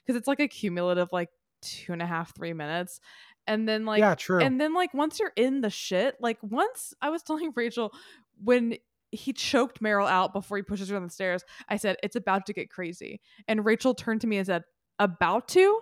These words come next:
Speaker 1: It's not already been
Speaker 2: <laughs>
Speaker 1: crazy?" Like, I feel like when you get to, from the push down the stairs to the end, it is like, I'm not thinking of or, or care about that fat suit. You know what I mean?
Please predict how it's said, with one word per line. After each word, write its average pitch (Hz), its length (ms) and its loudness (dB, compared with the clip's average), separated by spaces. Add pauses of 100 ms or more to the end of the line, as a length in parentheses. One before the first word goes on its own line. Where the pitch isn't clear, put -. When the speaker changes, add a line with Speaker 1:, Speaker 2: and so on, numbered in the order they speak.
(840)
Speaker 1:
It's - 200 0
not 302 220 6
already 233 480 6
been 370 240 6
Speaker 2:
<laughs> - 0 -
Speaker 1:
crazy?" 440 460 2 (400)
Like, 320 160 4
I 302 120 4
feel 311 240 -2
like 370 100 0
when 381 140 2
you 339 100 2
get 240 220 -4
to, 180 320 -10 (120)
from 240 220 2
the 202 80 -2
push - 400 -2
down 320 140 0
the 311 80 0
stairs 262 300 -2
to 269 120 -4
the 214 240 -4
end, 190 380 0
it 208 160 0
is 196 180 -2
like, 190 300 -2
I'm 220 200 2
not 226 260 2 (200)
thinking 180 400 -2
of 175 240 2
or, - 160 -8
or 185 140 2
care 160 260 -4
about 151 220 -4
that - 180 -8
fat - 220 -10
suit. - 240 -10
You 240 100 -4
know 247 80 6
what 254 80 4
I 262 60 4
mean? 254 320 0